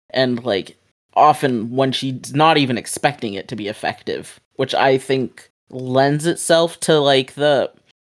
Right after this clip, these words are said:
'cause you're right, like, the whole thing is kinda taking tropes of this genre, of, like, the fake therapist genre, and then kind of fucking around with them.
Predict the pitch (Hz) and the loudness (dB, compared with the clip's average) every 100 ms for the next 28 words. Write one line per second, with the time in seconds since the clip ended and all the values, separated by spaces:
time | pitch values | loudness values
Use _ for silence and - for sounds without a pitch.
0 | _ - 220 214 202 127 160 170 170 214 | _ -2 0 4 4 4 2 0 2 0
1 | - 214 170 - 151 127 - 170 165 165 | 0 -4 -4 -2 -2 -4 -4 -6 -4 -8
2 | 143 - - 143 139 - - 131 127 123 | -8 -6 -2 -2 -4 -10 -4 -4 -4 -6
3 | - 117 113 104 95 113 120 - 104 90 | -4 -4 -4 -4 -6 -6 -8 -4 -4 -4
4 | 76 - 135 120 - 120 110 107 98 117 | -6 -6 -4 -4 -4 -4 -4 -6 -8 -4
5 | 110 110 98 107 - - _ - 143 135 | -4 -4 -6 -8 -14 -20 _ 0 2 2
6 | 123 - 139 110 - _ _ _ - - | -2 0 2 0 -4 _ _ _ -10 -2
7 | 135 - 135 - 135 127 113 151 165 180 | -2 0 -2 0 2 4 4 2 2 2
8 | 190 | 2